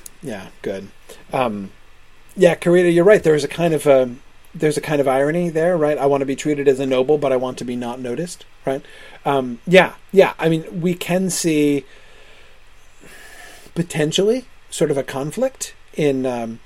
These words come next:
in, in the Count's own plan, the Count's own, uh, desires here. Um, and yes, Brandon, we get the implication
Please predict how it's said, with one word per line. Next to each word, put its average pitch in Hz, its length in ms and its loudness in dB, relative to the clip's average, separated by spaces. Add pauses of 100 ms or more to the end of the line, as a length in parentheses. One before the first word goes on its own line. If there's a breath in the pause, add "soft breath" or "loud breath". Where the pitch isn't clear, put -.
(440)
in, 131 420 -4 (420)
in 123 460 -4
the 135 80 -6
Count's 123 380 -8
own 113 380 -6 (520)
plan, 113 360 -6
the 113 60 -12
Count's 123 280 -10
own, 110 300 -8
uh, 104 260 -12
desires 117 680 -8 (180)
here. 104 280 -10 (560 loud breath)
Um, 101 360 -8 (1000)
and 165 180 0
yes, 147 220 0
Brandon, 120 340 -4
we 120 100 -4
get 131 180 -2
the 135 300 -4 (380 loud breath)
implication 131 720 -4